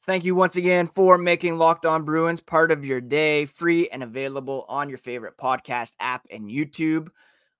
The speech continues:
On Monday's episode, we'll be back with all the latest in terms of training camp cuts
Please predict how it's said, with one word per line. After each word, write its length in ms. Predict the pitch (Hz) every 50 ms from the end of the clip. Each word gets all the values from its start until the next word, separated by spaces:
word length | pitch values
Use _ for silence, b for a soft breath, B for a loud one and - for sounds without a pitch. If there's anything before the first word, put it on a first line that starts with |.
| _ -
On 320 | - 131 131 131 131 135
Monday's 520 | 135 147 170 185 190 180 180 175 165 143 - -
episode, 540 | 175 156 185 170 - - 180 175 175 180
we'll 200 | 160 151 156 151
be 140 | 139 131 139
back 500 | 127 110 - 156 156 156 160 156 _ -
with 500 | 147 151 147 147 147 147 - - - - _ _ _ _ _ _ _ _ _
all 180 | - 156 175 202
the 120 | 196 196
latest 440 | 175 160 151 143 139 147 147 - -
in 80 | 117 131
terms 360 | - - 135 131 131 123 107
of 160 | 117 113 113
training 380 | - - 139 139 135 135 127 117
camp 340 | - 131 113 104 - _ -
cuts 360 | 170 165 196 - - -